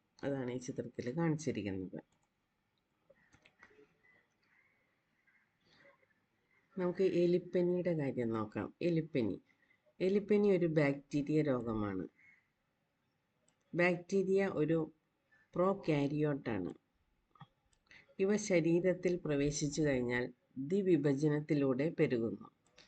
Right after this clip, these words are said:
ദ്വിവിഭജനത്തിലൂടെയാണ് പെരുകുന്നത്. അവ ഉൽപ്പാദിപ്പിക്കുന്ന ടോക്സിനുകൾ അല്ലെങ്കിൽ വിഷവസ്തുക്കൾ കോശങ്ങളെ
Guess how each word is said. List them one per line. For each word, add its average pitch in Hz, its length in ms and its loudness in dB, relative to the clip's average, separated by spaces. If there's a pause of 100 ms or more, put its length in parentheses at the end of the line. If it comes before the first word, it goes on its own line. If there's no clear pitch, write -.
(300)
ദ്വിവിഭജനത്തിലൂടെയാണ് 143 1600 0 (1000)
പെരുകുന്നത്. 120 640 2 (540)
അവ 196 240 4
ഉൽപ്പാദിപ്പിക്കുന്ന 170 1120 2
ടോക്സിനുകൾ 147 920 0 (840)
അല്ലെങ്കിൽ 139 300 -2
വിഷവസ്തുക്കൾ 151 800 -2
കോശങ്ങളെ 147 880 0